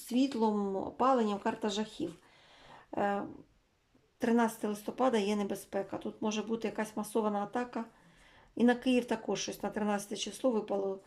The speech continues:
Така неспокійна історія. Будьте обережні. Київ, це в першій частині відео.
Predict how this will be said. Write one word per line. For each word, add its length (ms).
Така 300
неспокійна 840
історія. 680
Будьте 320
обережні. 600
Київ, 480
це 180
в 100
першій 320
частині 540
відео. 500